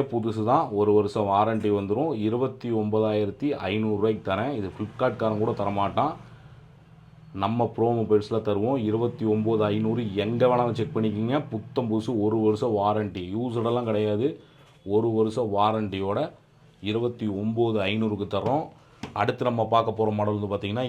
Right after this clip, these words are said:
இதுலயே வந்து Nothing த்ரீ ஏ, எயிட் ஜி பி, டூ ஃபிஃப்டி சிக்ஸ் ஜி பி, அப்படியே ஃபுல் பாக்ஸ் கிட்டோட இருக்கும். இது பாத்தீங்கன்னா, உங்களுக்கு இருபத்தி ஏழாயிரம் ரூபா கிட்ட வந்து புதுசு இருக்கு. அதே புதுசு தான்,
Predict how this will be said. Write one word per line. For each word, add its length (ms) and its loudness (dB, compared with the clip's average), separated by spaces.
இதுலயே 400 -2
வந்து 180 0
Nothing 420 0
த்ரீ 140 2
ஏ, 40 6
எயிட் 260 0
ஜி 180 0
பி, 80 4
டூ 140 -2
ஃபிஃப்டி 200 -2
சிக்ஸ் 180 -8
ஜி 80 0
பி, 80 4
அப்படியே 280 -2
ஃபுல் 280 2
பாக்ஸ் 340 4
கிட்டோட 320 2
இருக்கும். 320 2
இது 100 -2
பாத்தீங்கன்னா, 420 2
உங்களுக்கு 320 4
இருபத்தி 420 0
ஏழாயிரம் 340 6
ரூபா 120 6
கிட்ட 300 2
வந்து 160 4
புதுசு 340 -2
இருக்கு. 240 0
அதே 200 2
புதுசு 340 -2
தான், 160 0